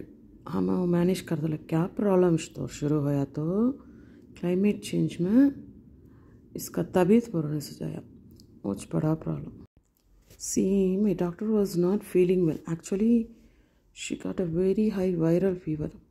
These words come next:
from the classmates. It spread her, oh, cl-, from the classmates. So, it continued for even, what can I say, for weeks.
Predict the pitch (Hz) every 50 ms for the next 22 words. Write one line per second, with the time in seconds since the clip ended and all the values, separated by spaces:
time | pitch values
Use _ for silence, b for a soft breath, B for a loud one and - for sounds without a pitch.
0 | _ _ _ _ _ _ _ _ _ _ _ _ _ _ _ - - - 185 175
1 | 175 175 170 170 170 - 170 165 165 170 - 185 185 180 - 160 165 165 - -
2 | - - 180 165 175 185 180 175 - - 180 185 180 175 180 175 175 - 180 175
3 | 175 175 170 175 - 180 175 175 170 180 175 - 170 165 165 165 - - 175 165
4 | 156 - - - - - _ _ _ _ b b b b b b b b b b
5 | _ - - - - 180 165 165 170 180 196 220 240 - - - 180 180 - -
6 | 180 175 180 180 214 226 233 233 226 220 220 - 202 190 170 147 156 185 202 214
7 | 214 208 196 190 196 - - 214 202 196 175 170 - - 208 208 208 202 190 175
8 | 180 - - 180 175 156 151 180 202 214 208 - - - - -